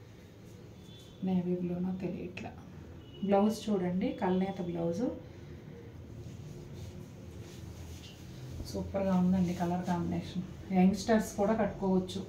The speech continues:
ఎంత బాగున్నాయో చీరలు అయితే, చాలా లైట్ వెయిట్. ఇది వచ్చేసి ప్యూర్ కాటన్ హ్యాండ్లూమ్ లినెన్ అండి. ఇది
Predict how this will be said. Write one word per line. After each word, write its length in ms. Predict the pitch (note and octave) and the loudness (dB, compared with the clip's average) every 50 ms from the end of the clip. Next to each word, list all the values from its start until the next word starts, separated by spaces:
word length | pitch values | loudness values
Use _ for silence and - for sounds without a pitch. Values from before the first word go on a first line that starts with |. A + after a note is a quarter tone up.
| G3 F#3 F3+ | 0 2 2
ఎంత 220 | F3 F#3 F#3 F#3 G#3 G3+ F3 | 4 4 4 4 2 2 2
బాగున్నాయో 480 | E3+ E3 E3+ F3+ F#3 F#3+ G3+ G#3 G3+ F#3+ F#3 - | 2 2 4 4 4 4 4 2 0 0 -2 0
చీరలు 300 | F3 E3+ E3+ - F3 - | 0 0 0 0 0 -2
అయితే, 200 | - - - - - - - - - - | -2 -4 -6 -8 -10 -10 -12 -10 -4 -2
చాలా 420 | G3 F3+ F3 F3+ F#3+ G3+ A3 A3+ A#3 A3+ | 0 0 2 2 2 4 4 2 2 2
లైట్ 260 | F#3 E3+ E3+ - - F3 | 2 2 0 0 0 0
వెయిట్. 240 | E3+ E3+ E3 - - - - - - - - - - - - - - - - - - - - - - - - - - - - - - - _ _ _ _ _ _ _ _ - - - - - - - - - - A3+ | 0 0 0 -2 -4 -8 -10 -12 -12 -12 -12 -12 -12 -12 -12 -12 -14 -14 -14 -14 -14 -14 -14 -14 -14 -14 -14 -14 -14 -14 -14 -16 -16 -18 _ _ _ _ _ _ _ _ -20 -20 -20 -20 -18 -16 -16 -12 -6 -2 2
ఇది 80 | G#3+ A3+ A3+ | 2 2 2
వచ్చేసి 480 | A3+ - - C4 B3 A#3 - - D4 D#4+ E4+ F4 - - | 2 2 2 2 2 2 2 2 2 2 2 2 4 6
ప్యూర్ 400 | A3+ A3+ A#3 A#3+ B3 B3+ B3+ C4 - A#3+ | 8 8 10 10 8 6 6 6 4 4
కాటన్ 380 | A3 G#3+ A3 A3 B3 B3 B3+ B3+ A3+ A3 | 6 6 6 4 4 4 2 4 4 2
హ్యాండ్లూమ్ 460 | G#3 G#3 G#3+ A3 A3 A#3 A3+ A3 G#3+ G3 | 2 4 4 6 6 6 6 6 6 4
లినెన్ 320 | G3 G3 G#3 G#3+ G3 F#3 F3+ | 4 2 2 2 2 2 2
అండి. 240 | F3 E3+ F3 A#3 C#4 E4+ - - - - - - - - - - - - - - - - - - - - - - - - - - - - - - - - - - - - - - - - - - - - - - - - - | 2 2 4 4 2 2 0 -2 -8 -12 -14 -14 -14 -16 -16 -16 -16 -16 -16 -14 -14 -14 -14 -14 -14 -14 -16 -16 -16 -16 -16 -16 -16 -18 -18 -18 -18 -18 -16 -16 -16 -16 -16 -16 -16 -16 -16 -16 -16 -16 -16 -16 -12 -6 -2
ఇది 140 | G#3+ G#3 A3 | 0 0 4